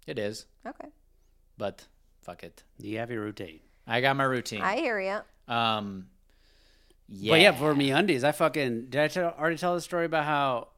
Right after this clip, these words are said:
Speaker 3: uh, the very first time I ordered, I was like, "Maybe I need a fucking medium," and then I ordered two pairs of medium first.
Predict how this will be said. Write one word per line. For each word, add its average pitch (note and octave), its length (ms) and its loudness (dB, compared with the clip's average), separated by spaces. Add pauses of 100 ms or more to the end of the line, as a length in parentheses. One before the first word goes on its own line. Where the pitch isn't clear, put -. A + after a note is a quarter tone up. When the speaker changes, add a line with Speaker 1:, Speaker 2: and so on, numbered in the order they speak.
(140)
Speaker 3:
uh, B2+ 240 -4
the A#2+ 140 -10
very D3+ 360 0
first D3+ 380 -4
time D3+ 220 0
I D3 60 -2
ordered, D3 420 -2
I C3 60 0
was B2+ 120 -4
like, A#2 120 -8
"Maybe C3+ 300 -6
I C3 60 -4
need B2+ 180 -6
a A2 60 -8
fucking G#2+ 560 -10
medium," B2 680 -6
and A2+ 160 -10
then A2+ 80 -8
I A2 120 -8
ordered A#2 440 -6
two C3+ 160 -10
pairs A#2+ 260 -6
of G#2+ 60 -6
medium A#2 280 -4
first. G#2 720 -4